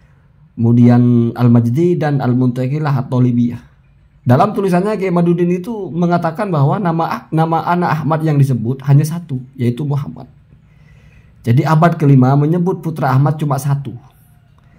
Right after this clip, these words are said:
Redaksinya adalah redaksi Kiai Madudin itu ya, yang ditulis versi bahasa Arab itu.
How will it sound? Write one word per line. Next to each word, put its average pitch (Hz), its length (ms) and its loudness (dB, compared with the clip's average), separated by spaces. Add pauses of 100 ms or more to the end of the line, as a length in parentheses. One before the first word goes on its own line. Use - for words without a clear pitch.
(320)
Redaksinya 127 640 2
adalah 107 240 -4 (400)
redaksi 117 320 0
Kiai 110 160 -2
Madudin 143 400 2
itu 104 160 -12
ya, 147 100 -6 (460)
yang 113 80 2
ditulis 113 320 -2
versi 117 240 0
bahasa 110 240 -4
Arab 117 240 -4
itu. 120 260 -12